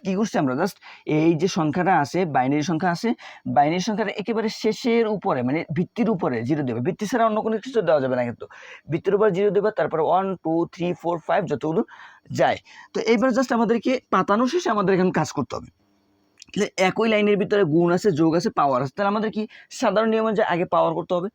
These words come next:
তারপর গুণ করতে হবে, তারপর যোগ করতে হবে। এটা হচ্ছে স্বাভাবিক নিয়ম, অঙ্কের নিয়ম, এটা তোমরা সকলেই জানো। তো আমাদের কি করতে হবে? আগে পাওয়ার করতে হবে। তাহলে ওয়ান ইনটু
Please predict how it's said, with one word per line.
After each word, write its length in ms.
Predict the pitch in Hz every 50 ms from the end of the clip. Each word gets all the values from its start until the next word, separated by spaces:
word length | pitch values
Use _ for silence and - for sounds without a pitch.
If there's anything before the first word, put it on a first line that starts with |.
| _ -
তারপর 240 | 143 135 - 147 147
গুণ 200 | 135 170 175 156
করতে 200 | 175 - - 202
হবে, 120 | 190 262 427 - - - _ _ -
তারপর 240 | - 254 - 247 196
যোগ 160 | 175 208 - -
করতে 160 | 165 160 - 131
হবে। 120 | 110 101 - -
এটা 100 | 180 208 247
হচ্ছে 140 | - 302 262
স্বাভাবিক 440 | - 247 247 202 240 214 247 247 - 190
নিয়ম, 200 | 190 151 139 127
অঙ্কের 280 | 143 175 185 170 226 214
নিয়ম, 180 | 202 170 143 151
এটা 100 | 165 -
তোমরা 260 | - 196 208 214 220 208
সকলেই 340 | - 190 135 185 190 196
জানো। 220 | 160 147 120 104 - - - - - - - -
তো 80 | - 180
আমাদের 220 | 185 196 202 202
কি 100 | 156 196
করতে 180 | 208 240 247 247
হবে? 100 | 240 202
আগে 100 | 190 190
পাওয়ার 320 | - 170 143 139 147 143
করতে 200 | - 135 117 110
হবে। 100 | 107 107
তাহলে 120 | 135 139 - -
ওয়ান 220 | 160 180 190 202
ইনটু 240 | 202 202 180 -